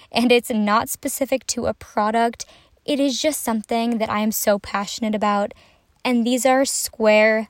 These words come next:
pillows. I am talking about the big, big square pillows, the ones that you're like, "Where am I gonna find the pillowcase for that?" Those are the ones that I'm talking about.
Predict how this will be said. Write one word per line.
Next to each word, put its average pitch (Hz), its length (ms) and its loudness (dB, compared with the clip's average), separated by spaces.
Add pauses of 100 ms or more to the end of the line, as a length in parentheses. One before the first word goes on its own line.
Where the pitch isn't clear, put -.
(120)
pillows. - 680 -4 (400)
I 226 120 -2
am 302 160 0
talking 226 520 0 (120)
about 214 400 -2
the 196 260 0
big, 240 380 4 (160)
big 214 340 -2
square 214 500 0
pillows, 208 640 2 (300)
the 226 160 2
ones 220 380 2
that 233 120 0
you're 226 180 -2
like, 220 200 2
"Where 202 260 0
am 254 100 2
I 277 100 4
gonna 254 200 2
find 208 400 -2
the 202 60 0
pillowcase 220 580 -2
for 269 160 2
that?" 277 340 4 (480)
Those 247 320 4
are 277 40 0
the 262 120 8
ones 240 220 4
that 220 80 2
I'm 208 140 2
talking 202 420 0
about. 202 320 0